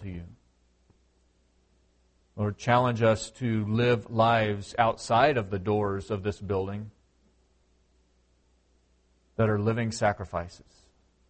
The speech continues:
pleasing to you. Lord, I pray that as we move through this passage today, even though it's just dealing with two verses, that we would be fundamentally changed having now an application to the theology in which we have learned.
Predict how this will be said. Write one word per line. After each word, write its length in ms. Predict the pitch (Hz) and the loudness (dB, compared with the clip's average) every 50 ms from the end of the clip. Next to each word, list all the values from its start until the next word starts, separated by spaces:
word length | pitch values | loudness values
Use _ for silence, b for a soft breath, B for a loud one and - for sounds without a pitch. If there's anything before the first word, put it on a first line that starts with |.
| _ _ _ _ _ _ _ _ _ _ _ _ _ _ _ _ _ _ _ _ - | _ _ _ _ _ _ _ _ _ _ _ _ _ _ _ _ _ _ _ _ -4
pleasing 400 | 120 117 123 110 98 95 90 87 | -2 -2 -2 -2 -4 -8 -12 -12
to 120 | - 92 | -12 -12
you. 180 | 87 82 85 87 - - _ _ _ _ _ _ _ _ _ _ _ _ _ _ _ _ _ _ _ _ _ _ _ _ _ _ _ _ _ _ - | -12 -12 -12 -14 -18 -20 _ _ _ _ _ _ _ _ _ _ _ _ _ _ _ _ _ _ _ _ _ _ _ _ _ _ _ _ _ _ -6
Lord, 140 | 120 120 | -4 -4
I 60 | 120 113 | -4 -2
pray 220 | - 131 131 131 | 0 0 0 2
that 140 | 127 123 117 | 2 2 2
as 140 | 113 107 107 | 2 0 0
we 80 | 110 | -2
move 260 | 107 104 110 120 120 | 0 0 0 -2 -2
through 120 | - 123 120 | -2 -2 -2
this 160 | 110 104 - | -2 -2 -4
passage 520 | - 113 110 110 104 - 113 95 - - | 0 2 2 2 2 -2 -8 -10 -10 -12
today, 360 | - - 98 95 98 92 92 98 | -12 -10 -4 -4 -2 -2 -2 -4
even 200 | 110 117 120 117 | -4 -4 -4 -2
though 160 | 113 113 110 | 0 0 0
it's 120 | 107 - | -2 -4
just 200 | - 120 107 - | -6 -8 -6 -2
dealing 260 | 113 113 117 113 110 | -2 -2 0 0 -2
with 120 | 101 90 - | -4 -4 -4
two 140 | - 120 110 | -4 -4 -2
verses, 360 | 95 101 98 - - 104 85 | -2 -2 -4 -4 -8 -12 -8
that 140 | 104 95 101 | -8 -6 -6
we 120 | 107 107 | -4 -4
would 180 | 107 104 98 95 | -4 -4 -4 -4
be 140 | 104 98 | -6 -6
fundamentally 640 | 95 - - 113 113 113 113 110 104 104 101 101 101 | -6 -6 -4 -4 -4 -2 -2 -4 -4 -4 -4 -6 -8
changed 540 | - - 104 95 92 90 87 87 - - _ _ _ _ _ _ _ _ _ _ _ _ _ _ _ _ _ _ _ _ - | -10 -10 -8 -8 -8 -8 -10 -12 -14 -18 _ _ _ _ _ _ _ _ _ _ _ _ _ _ _ _ _ _ _ _ 4
having 300 | 113 113 113 113 110 110 | 4 4 4 4 0 0
now 220 | 110 110 113 120 117 | 2 4 4 4 4
an 100 | 110 110 | 4 2
application 680 | 113 113 - 107 98 - - 123 123 120 - - 117 | 2 2 0 -2 -6 -2 0 -2 0 -2 -2 -6 -8
to 140 | 107 - 120 | -6 -4 -4
the 140 | 104 107 98 | -2 -2 -4
theology 580 | - - 107 101 101 107 113 113 107 98 101 98 | -2 -2 2 4 4 4 4 4 2 -2 -4 -6
in 100 | 95 98 | -6 -4
which 200 | 101 104 - 107 | -6 -6 -6 -4
we 80 | 101 | -6
have 120 | 98 92 90 | -6 -4 -6
learned. 380 | 98 95 92 92 92 101 - | -8 -8 -10 -10 -14 -16 -20